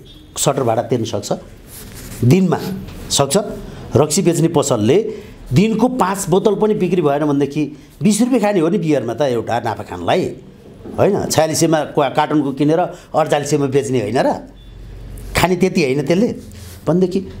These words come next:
त्यो एक बोतल बियरमा दुई सय रुपियाँ पैसा कर छ। सजिलो छ, काहीँ केही छैन। नेपाल सरकारले भनेको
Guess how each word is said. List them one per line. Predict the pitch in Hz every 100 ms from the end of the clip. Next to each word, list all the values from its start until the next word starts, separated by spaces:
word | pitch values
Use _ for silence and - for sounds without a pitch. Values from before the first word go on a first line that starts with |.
| - -
त्यो | 240 254
एक | 254 214 185
बोतल | 196 214 208
बियरमा | 147 175 175 170
दुई | 135 104 156
सय | - 214
रुपियाँ | 151 151
पैसा | 135 120
कर | 107 101 92
छ। | - - - - -
सजिलो | - 240 269 302 277
छ, | 208 -
काहीँ | 208 208
केही | 214
छैन। | 190 143 135
नेपाल | 180 180
सरकारले | 170 151 143 151
भनेको | 135 104 101 -